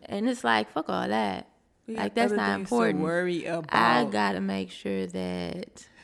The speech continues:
Speaker 1: if you gay,
Speaker 2: Yeah.
Speaker 1: you not, you know, up in my area.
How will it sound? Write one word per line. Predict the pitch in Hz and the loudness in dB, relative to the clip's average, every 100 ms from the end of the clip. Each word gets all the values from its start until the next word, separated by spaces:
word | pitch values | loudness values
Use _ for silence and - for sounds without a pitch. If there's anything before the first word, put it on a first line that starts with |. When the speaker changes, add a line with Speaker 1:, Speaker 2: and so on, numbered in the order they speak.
| _ _ _ _ _ | _ _ _ _ _
Speaker 1:
if | 185 190 | 0 0
you | 190 | -2
gay, | 175 185 277 254 143 - - _ _ _ _ | 4 10 12 10 8 -2 -10 _ _ _ _
Speaker 2:
Yeah. | - 208 196 170 - - _ - - | -16 -12 -12 -12 -20 -20 _ -20 -20
Speaker 1:
you | - 202 | -4 0
not, | 202 185 185 175 | 0 0 0 -2
you | 185 | -4
know, | 185 175 165 | -4 -4 -4
up | 175 175 | -6 -4
in | 165 | -8
my | 156 156 | -8 -6
area. | 170 170 156 175 170 | -4 -4 -6 -8 -12